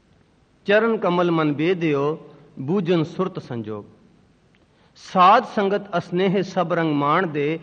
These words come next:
ਸ਼ਬਦ ਸੁਰਤ ਲਿਵਲੇ ਆਖ ਵਖਾਣ ਦੇ।" ਸਾਧ ਸੰਗਤ ਗੁਰ ਸ਼ਬਦ ਪਿਆਰਾ। ਉੱਪਰਲੀ ਵਿਚਾਰ ਤੋਂ ਸਿੱਧ ਹੁੰਦਾ ਹੈ ਕਿ ਸ਼ਬਦ ਸੁਰਤ ਦੀ ਕਮਾਈ ਲਈ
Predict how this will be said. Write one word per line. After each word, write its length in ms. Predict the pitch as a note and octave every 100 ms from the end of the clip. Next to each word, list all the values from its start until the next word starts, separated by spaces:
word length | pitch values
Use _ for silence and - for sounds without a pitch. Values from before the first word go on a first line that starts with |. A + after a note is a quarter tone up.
| - -
ਸ਼ਬਦ 420 | - A#3+ A#3+ B3
ਸੁਰਤ 340 | - G3 F3
ਲਿਵਲੇ 520 | F3 D#3 D3 E3 F#3 -
ਆਖ 280 | C#3 D3 C#3+
ਵਖਾਣ 480 | C3 B2+ - B2 B2
ਦੇ।" 160 | G#2 - _ _ _ _ _ _ _ _ _ _ _ _ - -
ਸਾਧ 280 | D#3 E3 F#3+
ਸੰਗਤ 400 | - D#3 D3 E3
ਗੁਰ 200 | C3 C#3
ਸ਼ਬਦ 400 | - - D3 B2
ਪਿਆਰਾ। 520 | - A2 G2+ G2 E2+ - _ _ _ _ _ _ _ _ _ -
ਉੱਪਰਲੀ 400 | D#3 D#3+ D3+ C#3+
ਵਿਚਾਰ 420 | C3+ C3+ C#3 C#3+
ਤੋਂ 180 | C#3+ C#3+
ਸਿੱਧ 300 | - F#3+ E3+
ਹੁੰਦਾ 340 | C#3 A#2+ A#2+
ਹੈ 300 | A2+ A2 - - _ _ _ _ _ -
ਕਿ 80 |
ਸ਼ਬਦ 460 | F#3+ - A#3 A#3 A#3+
ਸੁਰਤ 300 | - G3 G3
ਦੀ 180 | D#3+ E3+
ਕਮਾਈ 440 | E3 D3 D3 F#3+
ਲਈ 380 | E3 C3+ B2+ B2+